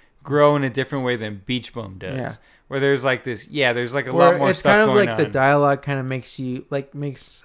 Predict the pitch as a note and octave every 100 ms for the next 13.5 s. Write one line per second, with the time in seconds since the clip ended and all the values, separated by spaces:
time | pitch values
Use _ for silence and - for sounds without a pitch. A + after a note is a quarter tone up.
0 | - - D#3+ C3+ C3+ - _ _ _ -
1 | C3+ C3 C3 C3+ A#2+ A#2+ A#2 A#2+ A2 -
2 | _ C3+ C3 B2+ C#3 A#2+ B2 B2 B2 B2
3 | A2+ C3 A#2+ A#2 A#2 - _ - - C#3
4 | - C3 F3+ A3+ E3 G3 F3+ F3+ F3+ D#3+
5 | B2+ C#3 C#3+ C#3+ C#3 C3+ A#2+ A#2+ A2 _
6 | _ _ _ _ _ _ G#3+ F#3+ E3 C#3+
7 | - _ _ _ G3+ - G3 - - F3+
8 | D#3+ C#3+ C#3 _ - - D3+ D3+ C3 A2+
9 | - C#3 B2+ B2+ B2+ C3 C3+ C#3+ D#3 D3+
10 | - - C#3 C3 B2+ A#2+ B2+ B2 - B2
11 | A#2+ _ _ _ _ _ D3+ C3+ - -
12 | C#3+ C3+ C3 B2 B2 A#2+ C3 B2 A#2+ D3
13 | - C3 A#2+ A#2+